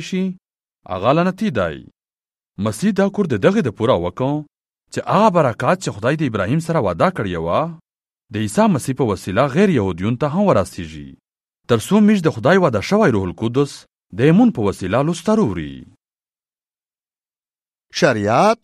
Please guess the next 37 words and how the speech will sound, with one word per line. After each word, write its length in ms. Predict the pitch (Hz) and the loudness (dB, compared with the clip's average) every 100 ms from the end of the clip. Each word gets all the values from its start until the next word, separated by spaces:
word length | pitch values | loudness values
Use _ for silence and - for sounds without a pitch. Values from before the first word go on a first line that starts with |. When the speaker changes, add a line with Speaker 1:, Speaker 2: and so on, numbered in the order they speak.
| - | 0
Speaker 2:
او 80 | 165 160 | 0 2
د 20 | 170 | 0
خدای 240 | 196 226 226 | 0 2 2
وعده. 320 | 233 202 240 170 90 90 127 _ _ _ _ _ _ _ _ _ _ _ _ _ _ _ _ _ _ _ - | 2 2 2 0 -2 -8 -16 _ _ _ _ _ _ _ _ _ _ _ _ _ _ _ _ _ _ _ -4
Speaker 1:
ای 180 | 131 180 | 0 2
د 40 | 196 | 2
مو 60 | 190 | 0
خویندې 300 | - 175 165 170 | 2 0 2 2
او 80 | 131 | 2
ورونې، 340 | 110 92 73 57 _ _ _ - | 0 -2 -6 -12 _ _ _ -8
زه 140 | 110 202 | -2 -2
تاسو 240 | 208 202 | -2 -2
ته 40 | 226 190 | 0 0
د 80 | 139 | 0
روزانه 340 | 104 104 190 160 | 0 0 0 0
ژوند 260 | 120 156 147 | -2 -4 -2
یو 80 | 185 | -2
مثال 260 | 196 226 175 95 | -2 -2 -4 -4
درکوم. 400 | 82 82 80 73 67 - _ _ - | -6 -8 -8 -10 -14 -20 _ _ -2
ای 80 | 196 202 | -2 0
څوک 140 | 240 151 | -2 0
نشي 180 | 202 202 - | 0 0 0
کړای 260 | 101 113 151 160 _ _ - 151 | 2 2 0 -8 _ _ -4 -2
هغه 160 | 202 226 | 0 0
تړین 260 | 196 165 202 190 | 0 2 0 0
چې 60 | |
د 80 | 120 90 | -2 0
دوی 120 | 110 208 | 0 2
کسونو 340 | 165 - 175 - | 0 0 -2 0
ترمنځ 320 | 98 101 131 - | -2 -2 -2 0
شوی 240 | 190 107 87 | 2 2 0
وي، 160 | 98 123 147 _ _ 92 139 | -4 -4 -6 _ _ -2 -2
باطل 360 | 180 220 139 95 | 2 2 2 0
کو. 120 | 85 73 71 _ _ _ _ | -8 -10 -14 _ _ _ _
او 80 | 101 | -4
لیا 160 | 110 165 | 2 2
څه 160 | 165 | 2